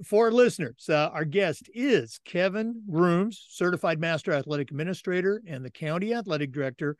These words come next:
for Bibb County Schools, and that's in the Macon, Georgia area. We're gonna take another break,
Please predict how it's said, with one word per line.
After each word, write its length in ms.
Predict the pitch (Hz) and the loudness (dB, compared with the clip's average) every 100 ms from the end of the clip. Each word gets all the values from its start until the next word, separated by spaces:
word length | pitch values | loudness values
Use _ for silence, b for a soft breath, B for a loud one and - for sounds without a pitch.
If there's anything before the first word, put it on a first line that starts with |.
| b b b - | b b b -6
for 120 | 131 | -6
Bibb 520 | 113 113 170 175 170 175 _ | -6 0 2 2 -2 -10 _
County 540 | - 170 160 165 151 151 | -8 -4 -4 -2 -6 -8
Schools, 600 | - - 165 135 127 127 - b b - | -16 -10 -4 -2 -2 -4 -10 b b -14
and 100 | 131 | -8
that's 220 | 131 - | -8 -6
in 60 | 135 | -8
the 60 | |
Macon, 440 | 123 123 127 - 117 | -6 -6 -6 -8 -10
Georgia 560 | 113 120 131 117 120 139 | -8 -4 -4 -6 -10 -8
area. 420 | 147 147 135 120 _ b b | -4 -2 -2 -6 _ b b
We're 80 | 147 | -4
gonna 100 | 151 | -2
take 160 | 165 135 | -2 -2
another 220 | 139 190 | 0 0
break, 340 | 196 196 175 | 4 4 4